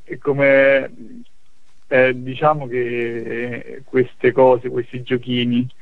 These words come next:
su Facebook, anche se, mm, so-, diventano abbastan-, possono diventare abbastanza virali, e infatti, ehm, ci-,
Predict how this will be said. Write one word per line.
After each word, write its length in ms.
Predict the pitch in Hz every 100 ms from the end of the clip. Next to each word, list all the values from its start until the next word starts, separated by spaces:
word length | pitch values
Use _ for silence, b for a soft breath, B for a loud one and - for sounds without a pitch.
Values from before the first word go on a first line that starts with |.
| B B B B
su 180 | - 127
Facebook, 840 | - 123 113 113 120 - - - -
anche 440 | 131 143 131 123 -
se, 320 | 127 123 123
mm, 600 | 113 - 120 117 131 135
so-, 340 | 135 123 123 123
diventano 640 | 120 127 127 127 123 123
abbastan-, 480 | 120 120 - 131 135
possono 380 | - 135 131 127
diventare 400 | 123 127 123 117
abbastanza 500 | 113 113 - 127 120
virali, 400 | 117 123 120 117 - b b b
e 100 | 139
infatti, 1040 | 120 - 127 127 - 123 120 117 113 110 113 B B B B B B B B - -
ehm, 1800 | 131 123 120 120 120 120 117 113 113 120 131 127 - - - - - 254 -
ci-, 380 | - 127 131